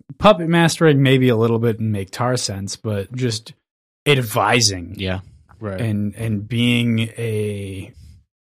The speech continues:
Speaker 3: I guess
Speaker 1: a
Speaker 3: puppet,
Speaker 1: good role
Speaker 3: puppet
Speaker 1: model
Speaker 3: mastering
Speaker 1: for
Speaker 3: makes
Speaker 1: Nico.
Speaker 3: it seem more sinister than it is. I just, yeah, advising. Yeah.
Speaker 1: Yeah. How many times has
Speaker 2: Um,
Speaker 1: Andon won
Speaker 2: we
Speaker 1: the
Speaker 2: have,
Speaker 1: week? Is he allowed to win
Speaker 2: I
Speaker 1: again?
Speaker 2: think we have tar bets to pay off.
Speaker 1: Oh, shit.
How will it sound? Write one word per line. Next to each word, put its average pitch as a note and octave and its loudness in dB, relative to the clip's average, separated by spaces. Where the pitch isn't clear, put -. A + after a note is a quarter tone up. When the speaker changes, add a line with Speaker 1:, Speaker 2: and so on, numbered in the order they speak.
Speaker 3:
I A#2 -4
guess A2+ -2
Speaker 1:
a A2+ -6
Speaker 3:
puppet, A#2 2
Speaker 1:
good - -4
role G#2+ -4
Speaker 3:
puppet A#2 4
Speaker 1:
model G#2 -2
Speaker 3:
mastering G2+ -6
Speaker 1:
for G#2+ -6
Speaker 3:
makes G2+ -2
Speaker 1:
Nico. G2 -8
Speaker 3:
it - -10
seem G2 -8
more F#2 -8
sinister F#2 -12
than F2+ -16
it F2 -12
is. F2+ -10
I G#2 -4
just, - -4
yeah, F#2 -6
advising. F#2+ -8
Yeah. F#2+ -8
Speaker 1:
Yeah. F#2 -8
How F3+ 4
many A#3 6
times A3 4
has D3 4
Speaker 2:
Um, C3+ 2
Speaker 1:
Andon C3+ 2
won C3 4
Speaker 2:
we C3 4
Speaker 1:
the B2 2
Speaker 2:
have, C#3+ 0
Speaker 1:
week? C#3+ -2
Is C#3+ 2
he F3+ 4
allowed C#3 2
to C#3+ 4
win C#3+ 4
Speaker 2:
I D3 4
Speaker 1:
again? C#3+ 4
Speaker 2:
think C#3+ 2
we F3+ -2
have D3+ -2
tar G2+ -2
bets - -12
to - -20
pay - -14
off. - -20
Speaker 1:
Oh, C3+ -4
shit. - -10